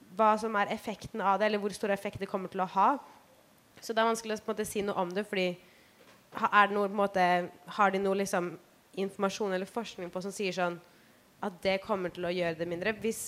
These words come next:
folk må kjøre rundt, så blir jo egentlig det bare en lengre kjøretur, for eksempel. Så jeg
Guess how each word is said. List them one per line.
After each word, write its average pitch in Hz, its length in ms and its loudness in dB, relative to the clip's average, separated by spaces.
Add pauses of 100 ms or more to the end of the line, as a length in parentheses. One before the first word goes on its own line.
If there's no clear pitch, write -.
folk 208 160 -2
må 214 160 -6
kjøre 180 240 -2
rundt, 240 240 0
så 226 80 0
blir 185 160 -2
jo 190 60 2
egentlig 180 240 -2
det 180 100 -2
bare 180 160 2
en 185 80 -2
lengre 165 240 -2
kjøretur, 175 460 -2
for 240 100 -2
eksempel. 262 400 -4 (480)
Så - 160 -2
jeg 226 80 6